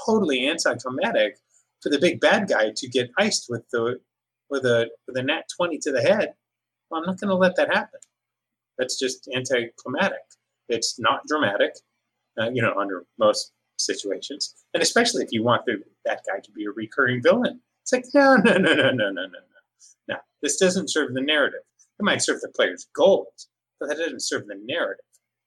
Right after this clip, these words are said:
And the narrative comes first, the drama. Uh, you want a satisfying story. And, you know, hey, uh, recurring villains can be ultimately beaten, but it's much more satisfying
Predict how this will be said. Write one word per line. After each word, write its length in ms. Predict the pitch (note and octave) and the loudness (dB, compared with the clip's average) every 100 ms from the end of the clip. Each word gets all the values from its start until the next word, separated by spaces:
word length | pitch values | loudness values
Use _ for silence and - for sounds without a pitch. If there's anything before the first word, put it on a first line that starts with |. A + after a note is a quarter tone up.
| _ - | _ -8
And 200 | A2 F#2+ | -6 -4
the 100 | C#3 | -2
narrative 320 | F3 D#3+ A#2+ - - | 2 2 2 -4 -8
comes 260 | F#2+ - | -8 -8
first, 300 | - - - | -10 -12 -14
the 100 | F#2+ | -14
drama. 460 | - A#2+ B2 A#2 F#2 _ _ _ _ _ - | -2 4 4 4 -4 _ _ _ _ _ -10
Uh, 100 | G2+ G#2 | -10 -8
you 100 | A2 | -4
want 200 | C3 G#2 | -4 -2
a 40 | |
satisfying 920 | - - B2 B2 B2+ - B2 A#2 A2 G2 | -2 0 2 0 -2 -2 2 2 0 -2
story. 720 | - - - A2 G#2+ - - _ _ _ _ _ _ | -2 -2 -2 0 0 -2 -10 _ _ _ _ _ _
And, 380 | G#2 G#2 G2+ G2+ - _ _ _ _ _ _ _ - | -4 0 0 -2 -12 _ _ _ _ _ _ _ -4
you 160 | A3+ | 0
know, 180 | B2 G#2+ | 2 2
hey, 240 | A#2+ A#2 - _ | 4 2 0 _
uh, 280 | A#2 A2 G#2+ - _ _ _ - - - | -2 0 0 -4 _ _ _ -20 -16 -10
recurring 340 | D#3+ F#3+ C#3+ | -2 0 2
villains 360 | C3+ D3 A#2+ A#2+ | 2 4 2 -2
can 180 | C3 G#2 | -4 -6
be 180 | A2+ A2+ C#3 | -8 -8 -4
ultimately 460 | D3 C3+ A#2 G#2+ - | -6 -8 -12 -14 -8
beaten, 340 | F#3 C#3+ G#2+ C#3+ | -8 -8 -8 -6
but 100 | C3+ | -6
it's 200 | A#2+ - | -6 -6
much 240 | G#3 A#3+ B3 | -2 -2 -2
more 180 | E3 B2 | -2 0
satisfying 680 | - E3+ F3 - A#2 G#2 | 0 -2 -2 -2 -2 -2